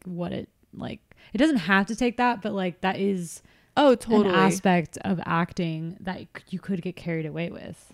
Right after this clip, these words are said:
Speaker 2: Yeah. No, I've thought about that a lot because not that I necessarily went very far into wanting to be an actor,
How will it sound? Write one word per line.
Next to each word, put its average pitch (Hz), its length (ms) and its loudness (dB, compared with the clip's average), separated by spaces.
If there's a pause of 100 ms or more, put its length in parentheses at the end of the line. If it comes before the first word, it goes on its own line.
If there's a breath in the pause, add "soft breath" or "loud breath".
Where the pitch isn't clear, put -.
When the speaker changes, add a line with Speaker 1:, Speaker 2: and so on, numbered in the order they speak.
Speaker 2:
Yeah. 180 440 2
No, 247 200 4
I've 277 200 2
thought 339 180 -2
about 392 200 -2
that 277 120 -2
a 190 40 0
lot 180 340 4
because 190 480 0 (340 soft breath)
not 214 220 -2
that 214 200 0
I 190 140 2
necessarily 180 720 0
went 170 260 -6
very 170 200 -2
far 165 460 -2
into 170 640 -4
wanting 165 360 -6
to 165 60 -4
be 170 140 -2
an 165 80 -4
actor, 214 520 -2